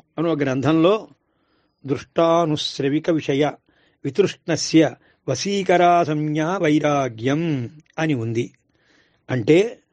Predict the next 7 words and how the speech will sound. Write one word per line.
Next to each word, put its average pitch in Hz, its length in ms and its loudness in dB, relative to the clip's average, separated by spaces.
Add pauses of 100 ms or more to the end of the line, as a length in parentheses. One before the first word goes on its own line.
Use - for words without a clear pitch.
(260)
చూడబడినవి, 156 960 0 (400)
కర్ణాకర్ణిగా 196 920 2
వినబడినవి 170 920 0 (380)
అయిన 208 220 2
సమస్త 180 640 -2
ఐహిక 165 580 0 (280)
ఆముష్మిక 180 760 0